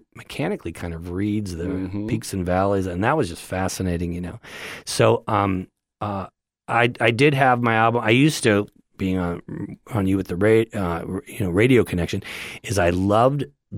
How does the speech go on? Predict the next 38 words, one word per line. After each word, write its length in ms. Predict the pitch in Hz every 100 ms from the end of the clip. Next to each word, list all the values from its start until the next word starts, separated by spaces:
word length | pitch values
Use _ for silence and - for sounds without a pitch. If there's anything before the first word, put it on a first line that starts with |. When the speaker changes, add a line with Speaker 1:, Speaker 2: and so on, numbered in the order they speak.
| 90
Speaker 1:
D 240 | 101 120
Js, 640 | 113 113 113 123 135 139 -
and 120 | 92
I 60 | 85
love 320 | 87 101 101
listening 260 | 107 110
to 120 | 90 82
D 200 | 92 101
Js. 240 | 101 98
I 40 | -
used 200 | 95 104
to 60 | 95
listen 300 | 104 - 95
to, 140 | 101
like, 200 | 87 82
talk 320 | - 104 117
radio 280 | 120 123 127
when 160 | 120 110
I 60 |
was 180 | 107 92
real 200 | 101 113
young, 260 | 95 90 92 - - -
and 140 | 104 107
then 100 | 120
I'd 140 | 98
imitate 460 | 107 143 - 90 90
it, 140 | 90
and 120 | 90
I'd 100 | 92
be 120 | 92
like, 200 | 87 78 - 92 -
and 140 | 95
I'd 100 | 92
make 200 | 107 104
up 80 | 107
my 100 | 87
own 140 | 87
call 420 | 85 95 90 87